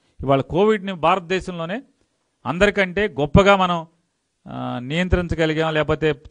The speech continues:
చావులు నియంత్రించగలిగాం. మిగతా రాష్ట్రాలతో పోల్చుకుంటే చాలా ముందున్నాం పరీక్షలు చేయటంలో కానీ.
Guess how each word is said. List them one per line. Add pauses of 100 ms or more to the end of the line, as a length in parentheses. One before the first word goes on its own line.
చావులు
నియంత్రించగలిగాం. (800)
మిగతా (720)
రాష్ట్రాలతో
పోల్చుకుంటే
చాలా
ముందున్నాం
పరీక్షలు
చేయటంలో
కానీ.